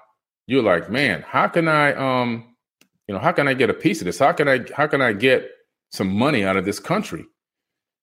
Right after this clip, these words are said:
Because when you look at the Ukraine, which I'm sure he did, he started to realize, "Wait a minute, all the money I need is sitting right there. You know, it's all sitting right there, right across the edge of my border. I can tap into it if I just go take it."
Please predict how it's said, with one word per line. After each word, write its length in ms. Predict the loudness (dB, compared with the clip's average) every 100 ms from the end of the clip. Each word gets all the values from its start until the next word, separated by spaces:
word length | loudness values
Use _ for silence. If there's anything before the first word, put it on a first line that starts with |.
| _ _ -6
Because 280 | 0 0
when 100 | 2
you 100 | 2
look 180 | 2 2
at 120 | 0
the 80 | 2
Ukraine, 440 | -2 0 0 0 0
which 140 | -2
I'm 80 | -4
sure 240 | 0 0
he 120 | 2
did, 440 | 0 2 2 2 -2 -18 _ _ _ _ _
he 160 | -8
started 320 | 0 2 2
to 80 | 0
realize, 540 | 0 2 4 2 0 0
"Wait 180 | 2
a 60 | 2
minute, 320 | -2 -6 -10 _ _ _ _ _ _
all 180 | 2 2
the 100 | 2
money 300 | 0 0 0
I 120 | 0
need 300 | 0 0 -2
is 140 | -4
sitting 280 | -2 -2 -2
right 220 | -2 -2 0
there. 340 | 0 0 -4 -16 _ _ _ _ -12
You 80 |
know, 200 | -6 -6
it's 140 | -8 -2
all 200 | 0 0
sitting 280 | 0 -4 0
right 180 | 0
there, 180 | 2 0
right 260 | 2 2 2
across 460 | 2 2 4 2
the 140 | -2 0
edge 180 | 0 2
of 80 | 0
my 160 | 0
border. 520 | 0 2 2 2 -2 -4 -20 _ _ _ _ _ 0
I 100 | 0
can 140 | 0
tap 320 | 2 2 2
into 340 | 0 0 2 2
it 120 | 2 -2 _ _ _ -14
if 140 | 0
I 120 | 2 4
just 240 | 2 2
go 100 | 0
take 360 | 2 -2 -2
it." 100 | -6